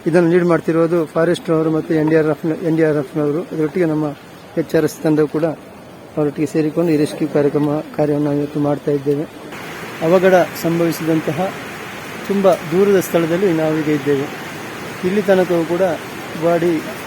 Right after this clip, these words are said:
ಬಂದಿದೆ. ನಿನ್ನೆ ಕೂಡ ಇಂತಹ ಸ್ಥಳದಲ್ಲಿ ಕೆಲವು ಬಾಡಿಗಳು ಸಿಕ್ಕಿವೆ. ಈಗಲೂ ಕೂಡ ಅದನ್ನು ಇಲ್ಲಿ ಸರ್ಚ್ ಮಾಡ್ತಾ ಇದ್ದೇವೆ. ಈ ನಿಟ್ಟಿನಲ್ಲಿ ಬಹಳಷ್ಟು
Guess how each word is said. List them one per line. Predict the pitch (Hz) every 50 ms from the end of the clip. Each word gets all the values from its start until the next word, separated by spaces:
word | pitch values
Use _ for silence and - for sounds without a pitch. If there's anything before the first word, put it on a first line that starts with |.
| - - - - - - - - - - 151
ಬಂದಿದೆ. | 165 170 175 170 156 156 170 - - - - - - - - 170
ನಿನ್ನೆ | 170 170 175 180 175
ಕೂಡ | 170 - 175 165
ಇಂತಹ | 170 160 156 - - 165 143 175 165 143
ಸ್ಥಳದಲ್ಲಿ | 131 - - 170 160 165 160 160 156 160 165 160 160 - - - - - - - - - - - -
ಕೆಲವು | 165 160 160 156 143
ಬಾಡಿಗಳು | 151 156 156 151 156 160 151 139
ಸಿಕ್ಕಿವೆ. | - - 160 - - 180 160 151 165 - - - - - - - - - - - - - - - 180 185
ಈಗಲೂ | 180 180 175
ಕೂಡ | 160 170 165 175 170 156 147 - - - - - - - - - - - - - - -
ಅದನ್ನು | - 165 165 165 160
ಇಲ್ಲಿ | 160 - 147 -
ಸರ್ಚ್ | 175 165 143 - 165
ಮಾಡ್ತಾ | 160 165 160 165 - 175
ಇದ್ದೇವೆ. | 165 147 143 151 151 156
ಈ | 180 - - - - - - - - - - - - - - - - - 180 175
ನಿಟ್ಟಿನಲ್ಲಿ | 170 160 175 175 170 165 170 180 170
ಬಹಳಷ್ಟು | 151 147 - - - 175 170 151 131 - - - 196